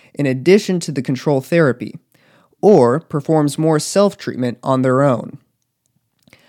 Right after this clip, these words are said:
The perception among some subjects that they are not receiving the best possible treatment drives them to improve their situation in other ways,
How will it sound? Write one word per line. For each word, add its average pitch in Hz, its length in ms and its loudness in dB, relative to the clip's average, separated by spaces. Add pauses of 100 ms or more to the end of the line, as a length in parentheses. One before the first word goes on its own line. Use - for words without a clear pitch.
(300)
The 165 120 0
perception 220 520 0
among 160 300 2
some 160 340 -2
subjects - 600 -6
that 123 200 -6
they 135 140 0
are 147 100 2
not 147 280 0
receiving 156 420 -2
the 123 80 0
best 131 380 -2
possible 143 420 -6
treatment 123 580 -6
drives 143 640 0
them - 320 -10
to - 160 -6
improve 151 400 -2
their 147 80 -2
situation 127 720 -4
in - 80 -8
other 135 260 0
ways, - 460 -10